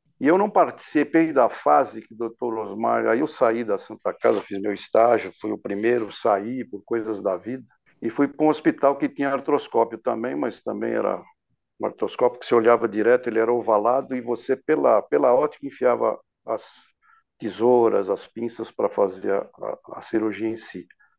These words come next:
Mas eu não tinha muita experiência. Saí em oitenta e dois e voltei em oitenta e seis. Nesse período de oitenta e dois a oitenta e seis, o professor Osmar criou uma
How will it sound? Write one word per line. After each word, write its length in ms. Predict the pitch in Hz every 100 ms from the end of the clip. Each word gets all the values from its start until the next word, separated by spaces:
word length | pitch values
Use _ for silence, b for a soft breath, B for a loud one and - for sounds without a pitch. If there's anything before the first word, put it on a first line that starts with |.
| _ _ _
Mas 100 | 156
eu 60 | 220
não 100 | 208
tinha 160 | 170 143
muita 220 | 127 -
experiência. 480 | - 92 85 - - _ _ _ _ _ -
Saí 640 | - 165 147 147 214 - _ _ _ _ _
em 40 | -
oitenta 340 | - 104 107
e 60 | 143
dois 460 | 120 143 196 - - B B -
e 60 | 113
voltei 500 | 143 147 - 123 131
em 80 |
oitenta 420 | 135 139 143 139 156
e 80 |
seis. 400 | 135 - 104 98
Nesse 540 | 110 143 170 - - 131
período 580 | - 117 107 113 117 104
de 140 | 101
oitenta 440 | 101 - 123 123
e 80 | 113
dois 300 | 101 104 101
a 40 | 104
oitenta 420 | 101 107 110 135
e 60 | 123
seis, 440 | - 139 156 165
o 420 | 151 160 160 165 -
professor 500 | 147 147 139 156 139
Osmar 420 | 131 117 131 143
criou 320 | - 139 127 143
uma 280 | 160 117